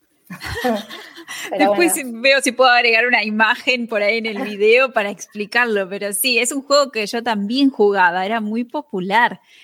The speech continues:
Speaker 2: eh, en Argentina,
Speaker 1: Sí.
Speaker 2: más que nada el, con las chicas, con las,
Speaker 1: En
Speaker 2: las
Speaker 1: los
Speaker 2: nenas.
Speaker 1: recreos, en las escuelas, sí, siempre, siempre, fanáticas.
Speaker 2: <laughs> Bien, y hablando de juegos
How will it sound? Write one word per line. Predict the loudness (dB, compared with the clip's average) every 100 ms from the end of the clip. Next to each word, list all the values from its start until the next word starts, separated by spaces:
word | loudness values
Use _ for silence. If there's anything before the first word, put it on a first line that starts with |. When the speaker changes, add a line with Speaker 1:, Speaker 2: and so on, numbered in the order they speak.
| _ -16
Speaker 2:
eh, | -14 -10
en | -8
Argentina, | -10 -8 -6 -6 -4 -2 -2
Speaker 1:
Sí. |
Speaker 2:
más | -4 -4
que | -2
nada | 0 0
el, | -4
con | -4 -4
las | -6 -8 -2
chicas, | 0 -2 -4 -8 -8 -12
con | -14 -14
las, | -14 -12 -6
Speaker 1:
En | -2
Speaker 2:
las | 0
Speaker 1:
los | 2
Speaker 2:
nenas. | 4 4
Speaker 1:
recreos, | 6 6 6 4 2
en | -4 -2
las | -2 -4
escuelas, | -10 -2 2 6 6 6 4 2 0 -6 -18
sí, | -10 -8 -8 -10 _ _
siempre, | _ -2 0 0 -8 -10 -12 -12
siempre, | -12 -4 -4 -4 -10 -12 -6
fanáticas. | -4 -4 -6 -10 -16 -20 _ _ _ _ _ _
Speaker 2:
<laughs> | -10 -8 -8 -12 -14 -16 _ -20 -16 -6 -2 -2 -4
Bien, | -2 0 0 -2
y | -10 -14 -6
hablando | -4 -2 -4
de | 0
juegos | 0